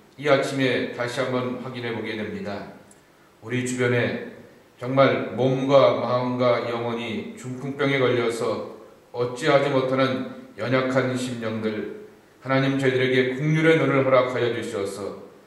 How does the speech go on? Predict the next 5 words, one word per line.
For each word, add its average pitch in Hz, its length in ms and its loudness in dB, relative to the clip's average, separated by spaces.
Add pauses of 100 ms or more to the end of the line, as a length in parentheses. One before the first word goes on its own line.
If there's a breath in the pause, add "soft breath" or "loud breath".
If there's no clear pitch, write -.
(300 loud breath)
그들을 135 360 2
예수님께로 135 840 2
인도하고 120 920 -2
중보기도 139 680 0
하며 107 420 -2